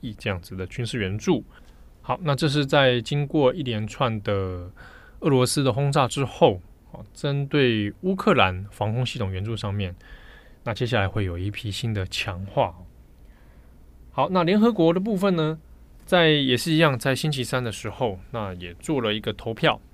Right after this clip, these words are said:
那谴责说俄罗斯先前哦，吞并了乌克兰四个区域，那然后还做了一个公投嘛。那联合国大会呢，也做了一次投票来做谴责，啊，不承认这样的合法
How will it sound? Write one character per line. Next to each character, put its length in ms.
那 400
谴 320
责 220
说 240
俄 160
罗 180
斯 180
先 220
前 220
哦， 120
吞 260
并 140
了 80
乌 160
克 160
兰 120
四 200
个 100
区 240
域， 220
那 320
然 120
后 120
还 140
做 200
了 80
一 20
个 100
公 240
投 200
嘛。 80
那 180
联 140
合 120
国 140
大 160
会 160
呢， 120
也 180
做 220
了 80
一 40
次 140
投 220
票 260
来 160
做 240
谴 400
责， 360
啊， 200
不 80
承 320
认 200
这 120
样 160
的 180
合 180
法 220